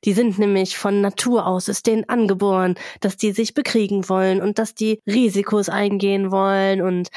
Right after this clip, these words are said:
das ist einfach so ein biologischer Unterschied zwischen Männern und Frauen, der zu diesen fünf Jahren Unterschied führt.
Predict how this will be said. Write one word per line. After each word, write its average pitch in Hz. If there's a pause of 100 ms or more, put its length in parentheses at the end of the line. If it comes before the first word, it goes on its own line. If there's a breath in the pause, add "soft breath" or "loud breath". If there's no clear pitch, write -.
(180 loud breath)
das 190 (400)
ist 240
einfach 202
so 208
ein 202
biologischer 214
Unterschied 220
zwischen 185
Männern 175
und 175
Frauen, 175
der 226
zu 208
diesen 185
fünf 196
Jahren 180
Unterschied 180
führt. 185